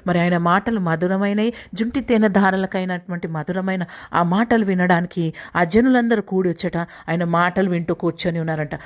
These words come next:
మూడు దినాల నుంచి యేసు ఒక పాదాల చెంత కూర్చొని ఉన్నారు.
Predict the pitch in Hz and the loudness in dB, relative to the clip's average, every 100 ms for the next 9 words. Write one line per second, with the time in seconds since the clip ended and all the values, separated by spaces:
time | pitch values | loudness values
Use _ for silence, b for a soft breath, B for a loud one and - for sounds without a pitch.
0 | B 196 233 247 196 214 202 196 190 190 | B 4 6 4 0 -2 -2 -4 -6 -4
1 | 196 190 190 190 185 180 175 180 180 185 | -4 -4 -6 -8 -4 -2 0 0 0 0
2 | 170 175 190 180 190 190 190 202 | 0 2 0 0 0 0 0 0